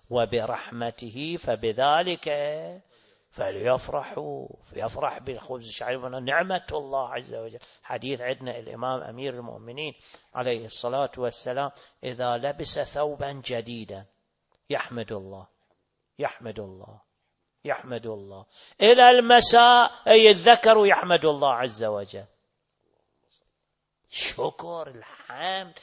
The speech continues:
هالقد مهم. أمير المؤمنين عليه الصلاة والسلام، إيش قد الله عز وجل أنعم عليه؟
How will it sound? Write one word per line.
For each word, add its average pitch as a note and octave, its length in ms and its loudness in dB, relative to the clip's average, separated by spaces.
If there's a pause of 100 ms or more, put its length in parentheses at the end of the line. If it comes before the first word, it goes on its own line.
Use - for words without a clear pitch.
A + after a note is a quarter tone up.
(140)
هالقد F3+ 560 -6
مهم. G3 640 -4 (720)
أمير C3+ 400 -2
المؤمنين B2+ 480 -14
عليه B2+ 220 -6
الصلاة A#2+ 500 0
والسلام، B2+ 560 -2 (260)
إيش G#2 120 -12
قد A#2+ 240 -2
الله F#3+ 240 -2
عز G3+ 240 -6
وجل G3 300 -6
أنعم E3+ 340 -8
عليه؟ D#3 320 -14